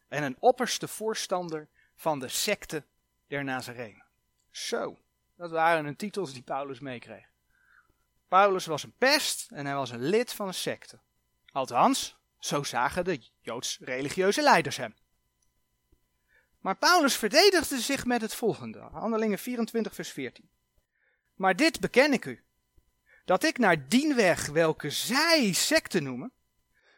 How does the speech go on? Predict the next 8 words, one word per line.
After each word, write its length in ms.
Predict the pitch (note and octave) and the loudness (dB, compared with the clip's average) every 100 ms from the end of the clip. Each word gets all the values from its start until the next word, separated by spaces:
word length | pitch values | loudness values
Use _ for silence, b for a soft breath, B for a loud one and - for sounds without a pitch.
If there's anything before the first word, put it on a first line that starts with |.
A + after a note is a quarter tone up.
| _ | _
de 120 | D3+ | -6
God 420 | - - F4 - | -2 4 4 4
der 200 | F#3+ D3 | 0 0
vaderen 580 | - D#3+ A3 C4 A#3 F#3+ | 0 0 2 0 0 0
alzo 540 | E3 D#3+ - F#3+ A#3+ | 2 2 2 0 0
dien, 380 | C#3 D3 A3 C4 _ _ _ _ b b b | -4 -4 -4 -4 _ _ _ _ b b b
gelovende 1160 | - - F3 F3 A3+ E4 E4 - D4+ C#4+ C4 | -4 2 4 8 12 12 10 4 2 2 4
alles 680 | - F#3+ C#3+ - - - - | 6 8 6 0 -8 -12 -18